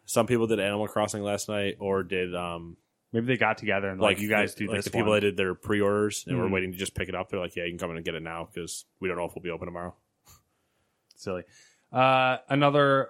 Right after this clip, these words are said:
Speaker 2: little fun Doom tidbit. Bethesda seems to have included a D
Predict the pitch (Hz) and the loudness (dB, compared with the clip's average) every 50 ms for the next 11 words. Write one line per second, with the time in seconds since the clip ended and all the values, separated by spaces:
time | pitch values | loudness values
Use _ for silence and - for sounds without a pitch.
0 | - _ 143 131 143 147 135 131 - - - 135 127 127 127 127 123 113 - 123 | -6 _ -4 2 4 4 4 4 2 4 2 2 4 2 0 -2 -4 -2 0 2
1 | 120 120 120 117 113 - - 131 120 110 117 131 151 170 - 127 123 - 127 - | 2 2 0 -2 -6 -6 -6 -4 -4 0 0 2 2 2 -2 -4 -2 -2 -2 0
2 | - 135 135 123 - 131 123 - - 131 127 120 - - 123 117 - 120 117 107 | 2 0 0 0 -2 -4 -4 -4 -4 -4 -4 -4 -2 0 0 0 0 -2 -6 -4
3 | - 135 127 120 120 117 120 113 110 107 104 95 - 117 113 110 110 | -2 -2 0 0 0 0 -2 -4 -4 -4 -4 -4 -4 -4 -2 -2 -2